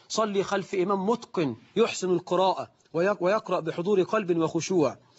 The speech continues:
عندي ولدين، وبعدين، آه،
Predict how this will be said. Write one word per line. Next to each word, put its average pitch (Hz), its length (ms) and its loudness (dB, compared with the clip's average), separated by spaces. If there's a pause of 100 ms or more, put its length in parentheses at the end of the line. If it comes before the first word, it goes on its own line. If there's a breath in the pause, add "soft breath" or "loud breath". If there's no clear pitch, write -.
(400 loud breath)
عندي 185 340 2
ولدين، 175 580 2
وبعدين، 165 800 2
آه، 156 380 0